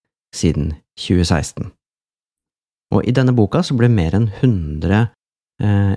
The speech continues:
eldre fra Ogimi i Okinawa intervjua. Og Ogimi er spesielt kjent for å være et sted der mange blir, eh, godt voksne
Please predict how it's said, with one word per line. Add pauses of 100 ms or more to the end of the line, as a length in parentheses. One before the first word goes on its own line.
eldre (120)
fra (440)
Ogimi (280)
i (280)
Okinawa (460)
intervjua. (720)
Og (100)
Ogimi
er (100)
spesielt
kjent
for
å
være
et
sted
der
mange
blir,
eh,
godt
voksne